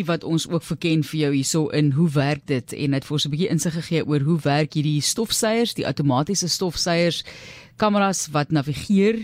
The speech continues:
en of help navigeer en die selfbestuurmotors. Net laasens, professor, hierdie is die toekoms vir ons, sekerlik.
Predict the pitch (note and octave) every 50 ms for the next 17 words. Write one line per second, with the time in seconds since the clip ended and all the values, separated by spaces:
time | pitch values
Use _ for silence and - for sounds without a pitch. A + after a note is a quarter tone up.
0 | G3+ - _ - - D3 D3 D3+ D3+ C#3+ C3+ - C3+ B2 C#3+ D#3+ - - F#3 F3+
1 | F3+ F3+ - - - G#3+ A#3+ C#4+ C#4 - - - D#3+ D#3+ D#3 D3 D3 C#3+ - -
2 | E3+ D3+ D#3 - - D#3+ - - - E3 D#3 C#3 C#3+ D3+ D#3 E3 E3+ - F3+ E3+
3 | D#3+ - - - - - - - - D4 D4+ A#3+ B3+ A#3+ B3 - C4+ B3 - -
4 | A#3+ - - A#3+ A3+ - B3 G#3+ G#3 G3 A#3 A#3 A#3+ - A#3 F#3+ - B3 - A3+
5 | A3+ G3 D#3+ - - G#2+ A2 B2+ A#2 A2 - - - F3+ D3+ - D3 B2 G2 E2
6 | E2+ - - -